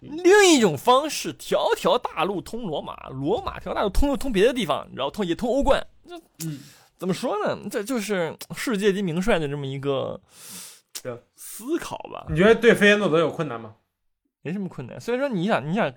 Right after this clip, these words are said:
Speaker 1: 你想说的是什么？费耶诺德七比一旷工，
Speaker 2: 嗯。
Speaker 1: 是吧？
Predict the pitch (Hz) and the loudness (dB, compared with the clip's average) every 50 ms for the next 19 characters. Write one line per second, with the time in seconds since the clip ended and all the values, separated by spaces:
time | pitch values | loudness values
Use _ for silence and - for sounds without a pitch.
0 | - 175 160 190 220 156 135 185 190 185 170 165 151 135 143 170 175 - 185 170 | -8 -8 -6 -6 -4 -4 -4 -4 -6 -6 -6 -6 -10 -10 -12 -12 -10 -8 -8 -8
1 | 160 160 160 160 - - - 220 226 226 180 151 143 165 180 196 185 - - - | -6 -8 -8 -6 -4 -2 0 0 0 0 -2 -4 -4 -4 -4 -6 -6 -10 -14 -18
2 | - - - - _ _ _ _ _ _ _ - 208 - 160 156 185 196 202 - | -20 -20 -20 -20 _ _ _ _ _ _ _ -2 0 0 2 2 2 0 0 -2
3 | _ _ _ _ _ _ _ _ 147 151 180 196 202 185 185 | _ _ _ _ _ _ _ _ -2 2 6 6 6 6 4